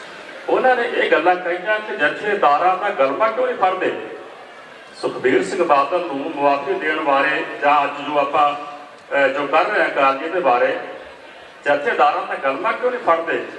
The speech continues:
ਕਿਸੇ ਨੇ ਕਿਹਾ ਕਿ ਉਹਨਾਂ ਨੂੰ, ਤੁਹਾਡੇ ਤਨਖਾਹੀਏ ਨੇ, ਤੁਹਾਨੂੰ ਉਹਨਾਂ ਕੋਲੋਂ ਖ-, ਬਾਂਹ ਫੜ ਕੇ ਬਾਹਰ ਨਹੀਂ ਕੀਤਾ ਜਾਂਦਾ। ਇਹੋ ਜਿਹੀਆਂ ਟਿੱਪਣੀਆਂ ਵੀ ਸ਼੍ਰੋਮਣੀ ਅਕਾਲੀ ਦਲ ਦੇ ਆਗੂਆਂ ਵੱਲੋਂ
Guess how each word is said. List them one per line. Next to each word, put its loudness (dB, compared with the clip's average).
ਕਿਸੇ 0
ਨੇ 2
ਕਿਹਾ 2
ਕਿ -4
ਉਹਨਾਂ 2
ਨੂੰ, 0
ਤੁਹਾਡੇ 2
ਤਨਖਾਹੀਏ -2
ਨੇ, 0
ਤੁਹਾਨੂੰ 2
ਉਹਨਾਂ 0
ਕੋਲੋਂ 2
ਖ-, 0
ਬਾਂਹ 4
ਫੜ 0
ਕੇ -6
ਬਾਹਰ 0
ਨਹੀਂ -10
ਕੀਤਾ -2
ਜਾਂਦਾ। 2
ਇਹੋ 2
ਜਿਹੀਆਂ 0
ਟਿੱਪਣੀਆਂ 0
ਵੀ 0
ਸ਼੍ਰੋਮਣੀ -2
ਅਕਾਲੀ 2
ਦਲ 0
ਦੇ -6
ਆਗੂਆਂ 0
ਵੱਲੋਂ 2